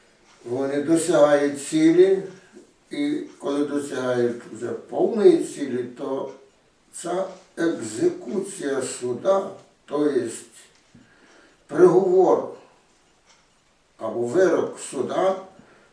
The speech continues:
мусить взяти місце в цьому часі. Тому сказано, той суд не буде таким, як відбувається в земних судах. Там не буде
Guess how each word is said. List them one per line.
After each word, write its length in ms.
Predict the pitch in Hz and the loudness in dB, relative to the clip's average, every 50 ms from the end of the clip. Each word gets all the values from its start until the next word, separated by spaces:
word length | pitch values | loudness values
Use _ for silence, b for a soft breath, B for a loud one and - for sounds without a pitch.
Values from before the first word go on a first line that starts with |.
| b _ _ | b _ _
мусить 400 | 113 131 143 151 151 151 147 143 | -8 0 0 2 0 0 -2 -6
взяти 340 | 123 120 135 131 - - - | -6 -4 -4 -4 -4 -4 -4
місце 360 | - 151 165 156 - - 160 | -2 -2 -4 -4 -4 -6 -6
в 140 | 147 - - | -6 -6 -6
цьому 260 | 139 123 120 - - | -6 -4 -4 -4 -6
часі. 400 | - 156 - - - - - - - - _ b b b b b b b b b b b b | -2 -2 -2 -2 -2 -6 -14 -16 -20 -20 _ b b b b b b b b b b b b
Тому 280 | - - 107 113 120 120 117 - | -12 -10 -4 -4 -4 -4 -4 -6
сказано, 480 | - 131 123 127 131 131 131 127 127 - | -4 -2 -2 -2 -2 -4 -4 -6 -6 -6
той 220 | - 139 135 135 127 | -6 -6 -4 -4 -6
суд 400 | - - 151 151 151 147 139 135 | -8 -8 -4 -2 -2 -2 -2 -4
не 60 | 135 | -6
буде 300 | 123 117 117 - 160 160 | -4 0 0 2 2 2
таким, 600 | 151 151 143 139 135 - 147 151 147 143 139 135 | 0 0 -2 -2 -4 -2 -2 0 0 0 0 -2
як 300 | 135 135 131 127 - - - - B B B B B B B B B - | -2 -2 -2 -2 -4 -6 -10 -16 B B B B B B B B B -8
відбувається 880 | - 156 151 151 139 156 156 160 156 147 139 135 127 - - - 135 123 | -4 -2 -2 -2 0 0 4 6 6 6 6 2 -2 -8 -8 -4 -2 -2
в 320 | 120 117 - 117 113 113 120 131 | -2 -2 -4 -6 -10 -10 -6 -4
земних 500 | 156 151 139 131 127 127 127 127 131 - | -2 -2 -2 0 0 0 0 -2 -4 -6
судах. 520 | - - 156 - - - 147 147 147 - - - - - _ _ _ _ _ _ _ _ _ _ _ _ _ _ b b b b b b b b b b b b b b b b | -10 -8 -6 -6 0 0 0 0 0 -4 -6 -10 -18 -20 _ _ _ _ _ _ _ _ _ _ _ _ _ _ b b b b b b b b b b b b b b b b
Там 280 | _ - 147 165 175 175 | _ 4 4 6 8 10
не 80 | 180 180 | 8 8
буде 560 | - - 202 190 165 165 147 135 123 - | 8 6 2 4 4 4 4 4 2 0